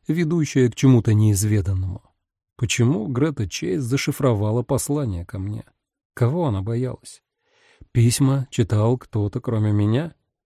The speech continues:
В них должно быть что-то чрезмерно важное, иначе она не прибегла бы к шифру. Или бабушка все же тронулась умом, и в Исландии я испытаю только разочарование. Целую ночь прокрутился в постели.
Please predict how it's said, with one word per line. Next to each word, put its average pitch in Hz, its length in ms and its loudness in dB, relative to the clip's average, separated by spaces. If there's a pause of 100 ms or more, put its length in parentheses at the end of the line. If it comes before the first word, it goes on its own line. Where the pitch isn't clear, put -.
В 120 120 -12
них 190 220 -6
должно 156 420 4
быть 143 180 4
что-то 147 480 4
чрезмерно 110 640 4
важное, 117 560 0 (300)
иначе 110 440 2
она 139 320 -2
не 147 180 2
прибегла 135 540 0
бы 92 100 -6
к - 80 -14
шифру. - 420 -6 (840)
Или 170 160 4
бабушка 160 480 2
все 151 200 6
же 127 120 8
тронулась 120 580 6
умом, 120 440 2 (100)
и 147 120 6
в 120 120 6
Исландии 147 720 -2 (100)
я 196 320 -2
испытаю 165 540 -2
только 143 440 -4
разочарование. 98 920 -4 (1300)
Целую 170 500 8
ночь 135 380 6
прокрутился 110 680 4
в - 60 -6
постели. 95 720 -4